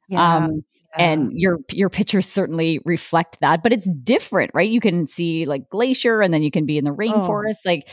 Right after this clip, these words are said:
Speaker 2: varied, correct? So you had to, tons of, uh, gear with you. So
Speaker 1: Mm-hmm.
Speaker 2: maybe describe some of the, um, most memorable moments, uh, from, from the pa-, fast packing. Like, was every
Speaker 1: Oh.
Speaker 2: day,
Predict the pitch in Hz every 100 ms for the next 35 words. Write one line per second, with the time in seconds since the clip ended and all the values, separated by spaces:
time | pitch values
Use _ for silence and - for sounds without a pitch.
0 | - - _ - 190 160 214 196 147 95
1 | - - _ _ - 156 175 - 175 160
2 | 143 - - - 208 214 214 196 160 -
3 | 160 156 143 143 202 208 196 185 - 143
4 | 127 226 - - - 196 240 220 208 -
5 | 226 240 302 392 359 - - - 170 170
6 | 165 170 170 156 - - - 190 165 156
7 | 135 160 160 156 151 131 - 160 143 135
8 | 151 220 180 160 160 170 156 147 147 143
9 | 139 139 135 - _ _ _ _ _ -
10 | - 165 151 143 127 - - - 190 _
11 | 143 - - 156 131 - - 165 151 139
12 | 143 - 139 147 127 - 131 131 131 127
13 | - 214 - 208 - 214 196 226 226